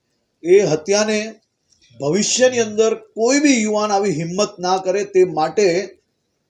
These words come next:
એક નમૂના સ્વરૂપ કેસ કઈ રીતે ઊભો થાય તે માટે કામગીરી ચાલુ કરવામાં આવે.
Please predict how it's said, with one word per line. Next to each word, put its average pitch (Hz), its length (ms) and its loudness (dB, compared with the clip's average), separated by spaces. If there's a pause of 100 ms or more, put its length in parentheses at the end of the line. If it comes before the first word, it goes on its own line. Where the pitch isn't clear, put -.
(140)
એક 190 180 4
નમૂના 180 600 0
સ્વરૂપ 196 500 -2 (140)
કેસ 190 300 4
કઈ 175 160 2
રીતે 180 560 -2
ઊભો 160 280 2
થાય 139 320 -4 (500)
તે 170 140 2
માટે 165 520 2 (260)
કામગીરી 143 460 -2
ચાલુ 120 260 -6
કરવામાં 120 440 -10
આવે. 156 280 -10